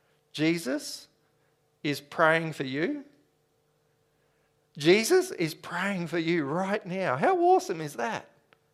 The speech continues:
Have you put in any prayer requests to Jesus lately? He's praying for you right now.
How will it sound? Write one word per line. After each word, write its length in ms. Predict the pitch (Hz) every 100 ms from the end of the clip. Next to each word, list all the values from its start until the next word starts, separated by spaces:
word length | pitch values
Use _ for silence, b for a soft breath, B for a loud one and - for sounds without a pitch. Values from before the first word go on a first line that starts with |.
| _ _ _ _ _ _
Have 120 | - 165
you 80 |
put 220 | 160 220 190
in 100 | 170
any 160 | 156
prayer 320 | 139 165 170
requests 420 | 202 208 214 220 -
to 120 | 127
Jesus 560 | 127 160 208 240 -
lately? 480 | - - 240 254 254 - _ _ _ _
He's 180 | - 240
praying 520 | - - 240 254 220
for 140 | 170 185
you 380 | 220 269 160 110 b b b b b -
right 300 | 165 226 220
now. 380 | 196 214 156